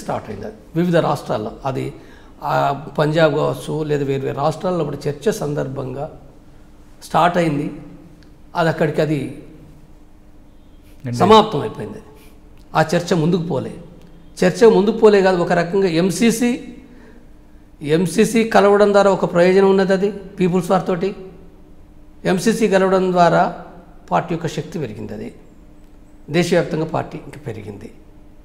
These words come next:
Speaker 1: ఇది ఎంతైతే ఉందో, ఒక నష్టం కూడా చెప్పాలనంటే, ఒక నష్టం కూడా జరిగింది. కాంగ్రెస్లో ఆ రోజులో జరిగిన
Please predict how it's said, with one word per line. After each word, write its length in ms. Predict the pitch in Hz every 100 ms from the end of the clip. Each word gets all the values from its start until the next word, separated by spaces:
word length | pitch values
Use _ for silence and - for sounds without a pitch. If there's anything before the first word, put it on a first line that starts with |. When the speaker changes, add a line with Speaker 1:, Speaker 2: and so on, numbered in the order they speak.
| - - - 165
Speaker 1:
ఇది 180 | 185 196
ఎంతైతే 340 | 226 294 285 233
ఉందో, 240 | 165 131 147 - - - - - - - -
ఒక 100 | 180 175
నష్టం 260 | 156 - 220 220
కూడా 100 | 180 165
చెప్పాలనంటే, 640 | 160 170 151 135 120 135 - - - - - 151
ఒక 80 | 143
నష్టం 220 | 135 - 143
కూడా 120 | 120 113
జరిగింది. 320 | 107 104 107 - - -
కాంగ్రెస్లో 480 | 156 190 220 190 160 151
ఆ 20 | 147
రోజులో 220 | 160 170 147
జరిగిన 240 | 139 147